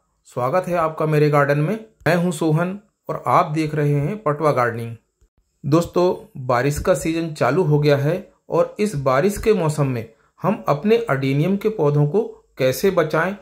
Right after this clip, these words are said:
और उनको कैसे केयर करें, ये आज इस विषय पर हम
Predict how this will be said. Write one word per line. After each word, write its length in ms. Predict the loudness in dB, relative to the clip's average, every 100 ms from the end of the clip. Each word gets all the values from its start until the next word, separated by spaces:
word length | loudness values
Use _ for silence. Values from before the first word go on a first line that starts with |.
| -16 -2
और 180 | 0 2
उनको 460 | 0 -2 0 0 -2 -8 -14 0
कैसे 280 | 2 2 0
केयर 300 | 0 0 0
करें, 300 | 0 0 -4 -12 _ -8
ये 140 | 0 0
आज 340 | 2 0 0 -2
इस 160 | -4
विषय 220 | -4 -2
पर 180 | -2 0
हम 240 | 0 -2